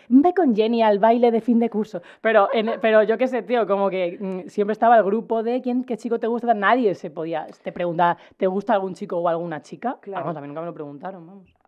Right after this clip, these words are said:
Speaker 2: A mí sí.
Speaker 1: ¿Sí?
Speaker 2: Eh, sí, sí, sí, sí, sí, sí.
Speaker 1: ¿Pero en
Speaker 2: Y de
Speaker 1: plan
Speaker 2: hecho,
Speaker 1: bien o
Speaker 2: yo,
Speaker 1: en
Speaker 2: yo,
Speaker 1: plan?
Speaker 2: en plan mal,
Speaker 1: Ah,
Speaker 2: en
Speaker 1: en
Speaker 2: plan
Speaker 1: plan mal.
Speaker 2: sospecha y preguntarte. Eh, y me ha pasado hasta los bastantes años, ¿eh? Sobre todo, ya te digo, en la etapa de la adolescencia. Y una cosa que me pasaba, no sé si pasaba a ti, a mí, p-,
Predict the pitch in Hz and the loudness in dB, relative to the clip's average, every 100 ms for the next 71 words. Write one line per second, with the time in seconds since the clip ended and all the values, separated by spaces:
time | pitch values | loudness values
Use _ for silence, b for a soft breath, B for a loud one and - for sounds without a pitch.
0 | - 170 165 156 151 139 110 - _ - | -6 -4 -4 -4 -10 -12 -16 -20 _ -8
1 | - 208 208 202 190 185 170 165 123 - | 0 4 6 6 4 2 -6 -12 -12 -14
2 | 147 143 131 135 - 131 202 208 208 262 | -18 -18 -20 -20 -10 -2 0 0 0 0
3 | - - 370 175 - 175 175 170 165 165 | 0 -2 0 -2 -4 -8 -8 -8 -6 -6
4 | 151 123 - 156 151 160 180 175 208 196 | -8 -12 -12 -12 -6 -6 -6 -6 -8 -4
5 | 214 202 226 233 214 170 147 143 143 143 | -4 -4 -2 0 0 -2 -4 -4 -6 -6
6 | 139 127 - 156 147 147 143 139 135 135 | -8 -16 -12 -10 -8 -8 -8 -8 -8 -8
7 | 131 - 135 131 135 151 165 165 139 131 | -10 -10 -10 -8 -8 -4 -4 -4 -8 -10
8 | 127 120 _ 135 - 139 135 127 123 104 | -10 -14 _ -12 -10 -10 -10 -10 -16 -18
9 | 127 143 156 139 139 143 143 139 165 180 | -12 -12 -10 -10 -6 -4 -4 -4 -4 -2
10 | 156 139 139 139 135 131 131 143 135 135 | -4 -4 -4 -4 -4 -4 -8 -12 -12 -12
11 | 151 - 208 190 170 175 175 156 160 156 | -10 -10 -10 -10 -8 -6 -6 -8 -14 -16
12 | 160 160 156 151 143 170 160 - 143 143 | -12 -10 -6 -4 -4 -6 -10 -12 -12 -10
13 | 131 | -12